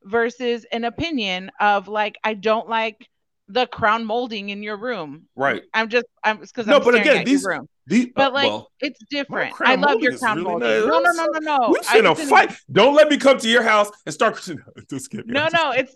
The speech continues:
Speaker 1: I, I was like, "What am I staring at?" Okay, I'm gonna say this. I love your crown molding. I didn't mean it. It's just an example. I take it back. Don't be mad. I love your crown molding. I love crown molding.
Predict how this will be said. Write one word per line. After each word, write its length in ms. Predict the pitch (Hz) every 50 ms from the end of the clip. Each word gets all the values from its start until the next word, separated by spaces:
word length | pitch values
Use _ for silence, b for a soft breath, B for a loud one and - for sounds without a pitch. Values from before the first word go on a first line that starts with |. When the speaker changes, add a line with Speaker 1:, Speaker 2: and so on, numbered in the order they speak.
| - -
Speaker 1:
I, 180 | 240 254 262 -
I 360 | 254 285 294 294 294 294 294
was 100 | 359 285
like, 220 | 285 311 294 294 226
"What 160 | 254 330 330
am 140 | 339 339 330
I 120 | 320 311
staring 480 | 277 - - - 339 330 330 311 285 254
at?" 220 | 214 180 - -
Okay, 400 | 226 262 269 254 - 294 262 240
I'm 80 | 226 220
gonna 180 | 220 226 240
say 220 | 240 240 277 247 240
this. 280 | 214 208 180 180 _ _ -
I 120 | 226 247
love 260 | 254 262 262 269 247
your 140 | 240 240 226
crown 260 | 226 - 233 208 208
molding. 420 | 202 185 170 175 160 160 160 160 -
I 140 | - 214 208 202 _ _ _ _ -
didn't 260 | - 277 262 262 247
mean 160 | 247 247 240 226
it. 160 | 196 170 170
It's 120 | 208 -
just 200 | - 285 269 -
an 60 | 285 254
example. 440 | 247 214 226 247 226 233 233 - 190
I 140 | 175 170
take 320 | 185 - - 311 277 233 -
it 120 | 247 220 202
back. 420 | 233 202 175 156 - _ _ _ _ _ _ _
Don't 200 | - 254 254 254 226
be 100 | 262 262
mad. 340 | 254 254 240 226 214 196 -
I 80 | 190 226
love 300 | 233 240 247 269 294 277
your 100 | 277 254
crown 240 | - - 254 233
molding. 400 | 226 220 208 196 185 185 170 175 -
I 100 | 226 254
love 260 | 269 294 302 330 330
crown 200 | 349 349 285 269
molding. 520 | 240 247 240 233 214 214 202 185 180 -